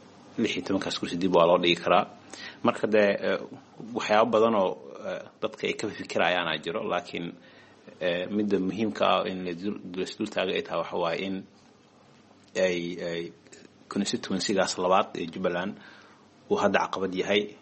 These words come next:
Een, markii hore Beledweyne xaaladaas oo kale ahayd, laakiin hadda, een, waa ka gudubtay oo Beledweyne doorashadii hadda waa, waa ka socotaa. Marka, een, waxaan is leeyahay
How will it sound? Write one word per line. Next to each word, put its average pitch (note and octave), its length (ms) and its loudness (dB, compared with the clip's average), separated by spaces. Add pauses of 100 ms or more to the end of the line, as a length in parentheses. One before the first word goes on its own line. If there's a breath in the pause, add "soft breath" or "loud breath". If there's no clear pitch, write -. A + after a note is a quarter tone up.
Een, F2+ 340 -6 (340)
markii G#2+ 300 0
hore F#2 220 0
Beledweyne F2+ 460 2
xaaladaas F2+ 480 0
oo - 60 -6
kale - 220 -4 (200)
ahayd, G2+ 300 -2 (100)
laakiin F2 340 -4
hadda, E2+ 280 -2 (640 loud breath)
een, E2 380 -6 (580)
waa F2+ 100 -2
ka - 120 -4
gudubtay G2 420 2
oo F2+ 80 -2
Beledweyne E2+ 440 -2
doorashadii E2+ 460 0
hadda E2+ 220 -2
waa, E2 180 0
waa E2 120 -2
ka - 120 -10
socotaa. - 460 0 (640 loud breath)
Marka, F#2+ 420 2 (320)
een, F2 400 2 (540)
waxaan G#2+ 200 0
is G#2+ 120 -6
leeyahay F2 400 4